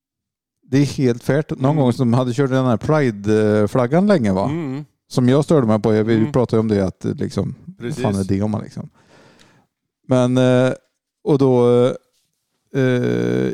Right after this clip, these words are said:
Speaker 1: jo, så skulle de hänga upp den där Pride-flaggan då, va? <laughs> Men så hade de ju hängt den upp och ner.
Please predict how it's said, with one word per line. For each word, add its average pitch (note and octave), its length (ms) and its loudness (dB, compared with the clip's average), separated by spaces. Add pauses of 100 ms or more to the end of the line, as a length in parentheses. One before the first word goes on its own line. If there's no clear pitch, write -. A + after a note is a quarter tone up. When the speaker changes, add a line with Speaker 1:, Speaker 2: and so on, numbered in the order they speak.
Speaker 1:
jo, D#3+ 300 4
så D3+ 180 0
skulle C3 260 -2
de C3 160 0
hänga D3 240 0
upp C#3+ 160 -2
den C#3 120 -2
där A#2 100 0
Pride-flaggan G#2+ 760 -2
då, F#2+ 100 0
va? - 180 -4 (120)
<laughs> - 120 -18
Men - 160 -10
så - 220 -8
hade B2+ 220 0
de B2+ 140 0
ju A#2 180 2
hängt A#2+ 260 -2
den A2+ 220 0 (220)
upp B2 240 -2
och C3+ 100 2
ner. C3+ 400 2